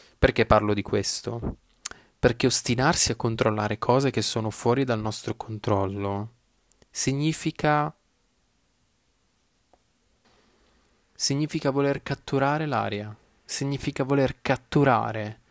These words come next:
un istante del nostro fiume di pensiero che non ha senso essere, ehm,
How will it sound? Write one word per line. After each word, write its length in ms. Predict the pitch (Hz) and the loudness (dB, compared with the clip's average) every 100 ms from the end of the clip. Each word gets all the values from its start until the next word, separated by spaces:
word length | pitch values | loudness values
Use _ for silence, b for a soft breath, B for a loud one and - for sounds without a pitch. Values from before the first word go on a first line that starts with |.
| b b b b b | b b b b b
un 120 | 139 | -2
istante 1120 | 135 - - - 135 127 110 104 - 107 110 - _ _ _ _ b b b b b | 2 2 2 6 8 8 2 -4 -4 -4 -4 -12 _ _ _ _ b b b b b
del 440 | 120 120 117 117 127 | 0 0 0 -4 -2
nostro 460 | 135 - - 127 | 0 0 0 0
fiume 500 | 117 - 139 156 151 | -2 -6 -2 0 -2
di 140 | 131 120 | -6 -6
pensiero 960 | 110 107 - - 110 113 123 135 143 - _ _ _ _ _ _ _ | -6 -4 -4 -4 -2 -2 -2 -4 -8 -12 _ _ _ _ _ _ _
che 160 | - 143 | -8 -4
non 160 | 143 143 | -4 -4
ha 80 | |
senso 640 | 131 - - 151 160 - 135 | -2 0 0 0 0 -2 -4
essere, 560 | 127 - 127 127 127 - _ _ _ _ _ _ - | -4 -4 -2 -2 -4 -8 _ _ _ _ _ _ -2
ehm, 1040 | 131 123 113 110 113 117 - - - | 0 0 -2 -6 -10 -12 -12 -14 -14